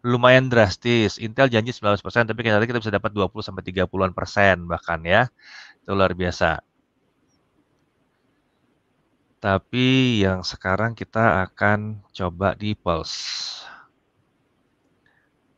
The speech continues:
M S I Pulse, ya. Eh, spell tulisannya adalah M S I P.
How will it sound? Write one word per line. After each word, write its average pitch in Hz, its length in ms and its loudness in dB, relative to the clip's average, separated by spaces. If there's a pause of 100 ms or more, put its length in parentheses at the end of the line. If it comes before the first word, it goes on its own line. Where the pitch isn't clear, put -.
(920)
M 117 240 -6
S 107 80 -4
I 120 160 4
Pulse, - 640 0
ya. 92 320 0 (160)
Eh, 110 720 6
spell 139 240 4
tulisannya 139 400 2
adalah 131 240 6
M 120 80 -4
S 123 160 -2
I 123 160 0
P. - 400 -4